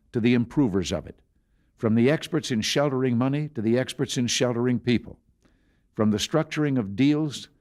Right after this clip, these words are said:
to the development of structures. Right now, the Senate has before it an excellent bill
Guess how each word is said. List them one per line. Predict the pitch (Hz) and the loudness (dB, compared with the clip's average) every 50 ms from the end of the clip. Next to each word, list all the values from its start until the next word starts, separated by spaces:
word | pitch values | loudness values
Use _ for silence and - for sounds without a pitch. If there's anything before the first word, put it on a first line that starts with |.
| _ _ _ _ _ | _ _ _ _ _
to | - 123 | -4 0
the | 101 113 | 0 2
development | 98 113 95 110 131 120 113 92 85 107 104 - - - - | 2 2 2 2 0 0 0 0 0 -2 -4 -4 -8 -16 -12
of | - 101 | -8 -6
structures. | - - - 117 98 - - - 67 60 - - - - _ _ _ _ _ _ _ _ _ _ _ _ _ _ _ _ _ _ - _ _ _ _ _ _ _ _ - | -6 -2 -2 -2 -2 -2 -6 -14 -14 -12 -14 -14 -16 -16 _ _ _ _ _ _ _ _ _ _ _ _ _ _ _ _ _ _ -20 _ _ _ _ _ _ _ _ -2
Right | 123 165 190 185 | 0 0 0 2
now, | 131 143 143 143 143 | 2 2 2 2 2
the | 120 117 | 0 -2
Senate | 95 - - 139 139 135 107 | -4 -2 -2 -2 -2 0 0
has | 113 120 117 95 | 0 0 0 0
before | 82 104 95 - - 104 95 90 92 | -2 -4 -6 -2 -2 -2 0 0 -2
it | 98 | -2
an | 95 92 98 | -2 -2 -2
excellent | 127 135 - - 135 123 120 101 85 | -4 -4 -4 -4 -2 -2 -2 -2 0
bill | 82 104 92 82 85 92 101 | 2 2 2 2 0 -4 -6